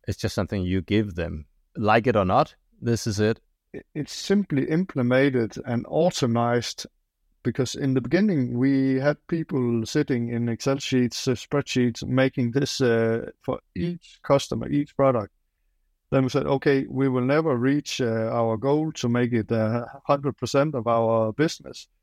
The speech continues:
Speaker 2: So we actually, uh, invested a lot of time and resources in having that t-, directly into our E R P system. So it's become a natural part of entering,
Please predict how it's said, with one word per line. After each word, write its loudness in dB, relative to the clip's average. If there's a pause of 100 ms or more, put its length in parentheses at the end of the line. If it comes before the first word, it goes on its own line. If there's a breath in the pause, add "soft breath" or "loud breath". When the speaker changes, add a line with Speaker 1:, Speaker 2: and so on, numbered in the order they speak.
(360)
Speaker 2:
So -2
we 2
actually, 2
uh, -2
invested -2 (580)
a -6
lot 4
of -2
time 2
and 0
resources -2
in -2 (680)
having 0
that 4 (240)
t-, -6 (160)
directly 0
into -2
our -2
E 2
R 0
P -2
system. -6
So 0
it's -2
become -2
a -2
natural 0
part 2
of 0
entering, -4